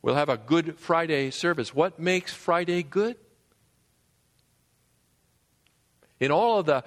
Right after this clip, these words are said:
terrible darkness of that day, the events of that day, what makes it good? The sinless Son of God took our sin to Calvary's cross.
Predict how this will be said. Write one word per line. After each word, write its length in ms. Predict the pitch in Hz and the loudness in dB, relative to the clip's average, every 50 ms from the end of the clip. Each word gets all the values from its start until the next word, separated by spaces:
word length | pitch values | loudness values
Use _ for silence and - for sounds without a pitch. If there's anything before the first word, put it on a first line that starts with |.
| - - - | -8 -16 -8
terrible 520 | - - 170 214 226 220 202 156 143 127 117 | -4 0 2 4 4 4 2 2 0 -2 -2
darkness 1120 | 104 - - 143 156 190 240 247 190 170 143 123 107 - - - - - - - - - - - | -2 0 2 2 2 2 0 -4 -6 -6 -6 -6 -6 -6 -6 -4 -2 -2 -2 -4 -4 -6 -2 0
of 240 | 139 139 131 123 135 | 0 0 0 -2 -2
that 360 | 160 185 202 196 - 151 147 | -2 -2 -2 -4 -6 -6 -2
day, 320 | 147 180 196 202 202 196 | 0 0 2 2 2 2
the 140 | 175 151 139 | 2 2 0
events 400 | 135 127 123 160 190 208 196 - | -2 -2 0 -2 -2 -2 -4 -4
of 160 | 170 143 135 135 | -6 -4 -2 0
that 340 | 156 160 190 185 - 156 147 | 0 0 0 -2 -6 -4 -2
day, 200 | 180 196 185 156 | 0 0 0 -2
what 420 | 127 127 147 196 240 233 - - | -2 0 2 2 2 0 -4 -6
makes 360 | 170 196 214 233 220 - - | -2 0 0 0 -2 -4 -4
it 260 | 185 214 226 220 - | -4 -4 -4 -4 -6
good? 340 | - 214 233 269 294 302 - - - - _ _ _ _ _ _ _ _ _ _ _ _ _ _ _ _ _ _ _ _ _ _ _ _ _ _ _ _ _ _ _ _ _ _ _ _ _ _ _ _ _ _ _ _ _ _ _ - | -10 -8 -6 -6 -6 -8 -10 -14 -20 -20 _ _ _ _ _ _ _ _ _ _ _ _ _ _ _ _ _ _ _ _ _ _ _ _ _ _ _ _ _ _ _ _ _ _ _ _ _ _ _ _ _ _ _ _ _ _ _ -12
The 100 | - 92 | -8 -4
sinless 500 | - - - - 175 170 165 165 151 - | -4 -2 0 0 -2 -2 -2 -4 -2 -2
Son 200 | - 170 156 135 | -4 -4 -6 -10
of 100 | - - | -12 -12
God 500 | - 131 127 120 117 110 101 - _ - _ _ _ _ _ _ _ _ _ _ _ _ _ _ _ _ _ _ _ _ _ _ _ _ _ _ | -12 -12 -10 -10 -10 -10 -12 -14 _ -20 _ _ _ _ _ _ _ _ _ _ _ _ _ _ _ _ _ _ _ _ _ _ _ _ _ _
took 380 | - - 160 170 180 175 - - - | -8 -4 0 0 0 -2 -4 -10 -4
our 400 | - 147 147 143 139 139 127 123 - | -2 -2 -2 0 -2 -2 -4 -2 -2
sin 540 | - - - - - 147 113 101 95 92 | -2 -2 0 0 0 -2 -2 -4 -6 -8
to 100 | - 113 | -12 -14
Calvary's 680 | - - - 185 165 147 139 127 113 107 104 101 - - | -14 -10 -8 -4 -2 -2 -2 -2 -2 -6 -8 -8 -10 -10
cross. 840 | - - - 131 117 104 - - - - - - - - - | -10 -12 -12 -12 -14 -16 -18 -18 -16 -12 -10 -10 -10 -10 -12